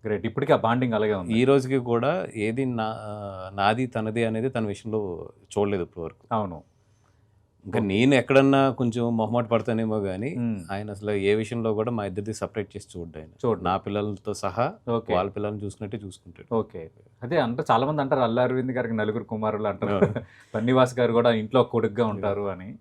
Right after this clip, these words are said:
Speaker 2: Yeah.
Speaker 1: రైట్.
Speaker 2: Hmm. అది, అది నేను, నేను నిలబెట్టుకున్నాను అంటాం కన్నా కూడా తను
Speaker 1: ఓకే.
Speaker 2: ఇచ్చాడంటే కరెక్ట్ వర్డ్.
Speaker 1: అంతే సార్. అంతే సార్. మీరు అన్నట్టుగా ఒక అవకాశం,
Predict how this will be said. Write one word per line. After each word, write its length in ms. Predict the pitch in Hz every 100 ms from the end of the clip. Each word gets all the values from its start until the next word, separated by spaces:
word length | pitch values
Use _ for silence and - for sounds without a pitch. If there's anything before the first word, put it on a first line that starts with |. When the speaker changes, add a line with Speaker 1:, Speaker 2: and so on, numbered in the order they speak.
| _ 101
Speaker 2:
Yeah. 500 | - - _ - 98
Speaker 1:
రైట్. 280 | 95 95
Speaker 2:
Hmm. 560 | 98 98 _ 104 104 90 71 67
అది, 400 | 95 95 92 90 - - -
అది 540 | 101 113 110 113 110 - _ _ _ _ _ -
నేను, 500 | 110 104 127 156 160
నేను 760 | 156 123 135 147 147 147 147 139
నిలబెట్టుకున్నాను 680 | 131 127 131 135 131 131 123
అంటాం 260 | 113 120
కన్నా 220 | 113 107 101
కూడా 200 | 104 151
తను 220 | - 117
Speaker 1:
ఓకే. 80 | 107
Speaker 2:
ఇచ్చాడంటే 480 | 95 120 117 123
కరెక్ట్ 300 | 113 95 -
వర్డ్. 300 | 82 - -
Speaker 1:
అంతే 160 | 123 120
సార్. 260 | - - 101
అంతే 160 | 98
సార్. 160 | - 92
మీరు 160 | 92
అన్నట్టుగా 560 | 92 120 135 127 127 117 - _ _ -
ఒక 140 | 110
అవకాశం, 580 | 104 110 127 123 127 127